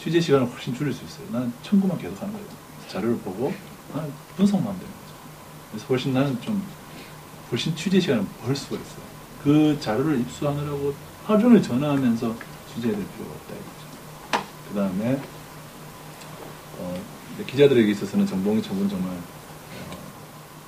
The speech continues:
전국을 자기 취재 권역을 할 수 있습니다. 저는 뭐 춘천에 있지만은, 어, 전국이 이제 나와야 돼서 그래서 전국에 다 청구합니다. 뭐 대통령실도 청구를 했죠. 얼마 전에 제가 청구한 것 중에 하나는 이제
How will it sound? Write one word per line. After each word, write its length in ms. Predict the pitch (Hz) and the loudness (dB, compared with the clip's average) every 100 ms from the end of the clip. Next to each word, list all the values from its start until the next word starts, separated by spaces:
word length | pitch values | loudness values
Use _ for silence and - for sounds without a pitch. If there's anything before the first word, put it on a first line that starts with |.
| - - | -18 4
전국을 400 | 139 196 165 120 | 12 12 12 8
자기 240 | 107 110 | 4 0
취재 220 | - 117 | 2 2
권역을 200 | 107 104 87 | 2 0 -4
할 80 | 85 | -8
수 60 | |
있습니다. 260 | - - - | -14 -12 -4
저는 160 | 123 104 | 0 0
뭐 80 | 98 | 0
춘천에 340 | 131 190 170 | 2 6 6
있지만은, 420 | 120 107 113 127 165 196 - - - - - - | 6 4 2 2 2 0 -2 -16 -18 -18 -16 -12
어, 60 | - - - | -12 -10 4
전국이 400 | 160 190 135 101 | 10 10 10 0
이제 300 | - 98 90 | 0 -4 -4
나와야 280 | 87 87 107 | -6 -4 -4
돼서 180 | - - - - - - | -4 -10 -14 -14 -16 -14
그래서 160 | - - | -14 -6
전국에 220 | 117 120 | -2 -2
다 120 | - - | -4 -6
청구합니다. 440 | 131 123 87 82 - - | -2 -2 -2 -8 -14 -10
뭐 160 | 117 160 - - | -8 -8 -10 -6
대통령실도 840 | 123 120 147 120 98 - 98 - | -6 0 2 4 2 -4 -8 -8
청구를 360 | - 113 101 101 | -8 -8 -6 -8
했죠. 240 | - - - - - - - - - - - | -8 -8 -6 -8 -10 -16 -16 -16 -14 -14 -6
얼마 220 | 120 147 143 | 0 2 2
전에 440 | 139 127 120 107 98 98 - | 2 2 2 2 -2 -6 -6
제가 160 | 110 110 | -4 -4
청구한 360 | 135 131 120 | -2 0 0
것 120 | 104 95 | -2 -2
중에 100 | 95 | -4
하나는 440 | 90 90 101 110 85 90 - - - - - - - - - - - - - - - - - - - - 117 | -4 -4 -2 -2 -4 -6 -10 -14 -16 -16 -16 -16 -16 -12 -12 -12 -14 -16 -16 -16 -16 -16 -16 -16 -16 -14 -2
이제 140 | 120 | -2